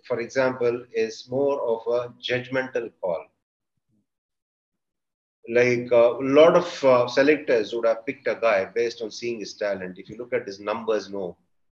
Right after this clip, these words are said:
it won't match. If you went by numbers, there are a lot of cricketers you would not have picked.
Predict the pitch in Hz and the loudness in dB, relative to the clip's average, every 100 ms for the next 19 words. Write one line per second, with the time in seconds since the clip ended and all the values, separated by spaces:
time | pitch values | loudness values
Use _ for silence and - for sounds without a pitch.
0 | _ 101 92 123 104 101 90 - 107 107 | _ -8 -4 -4 0 0 0 -4 -8 -4
1 | 107 135 131 104 120 139 127 123 123 110 | 0 0 0 0 0 4 6 4 2 0
2 | 160 180 170 139 139 135 131 110 101 113 | 0 0 -4 -6 -4 -4 -4 -6 -8 -4
3 | 113 104 - 98 - | -2 -2 -4 -12 -18